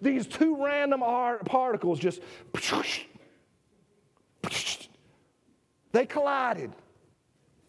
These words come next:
Mary Beth, they will believe that. They believe that. They, but they won't believe in creation. These same people that won't believe in creation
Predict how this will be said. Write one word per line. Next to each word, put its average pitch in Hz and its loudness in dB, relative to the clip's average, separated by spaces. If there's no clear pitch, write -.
Mary 359 2
Beth, 339 2
they 349 6
will 381 4
believe 403 2
that. 339 0
They 370 6
believe 403 4
that. 302 0
They, 339 8
but 320 0
they 349 6
won't 359 4
believe 330 2
in 311 0
creation. 330 0
These 311 4
same 359 2
people 370 4
that 294 0
won't 320 4
believe 311 2
in 294 0
creation 320 2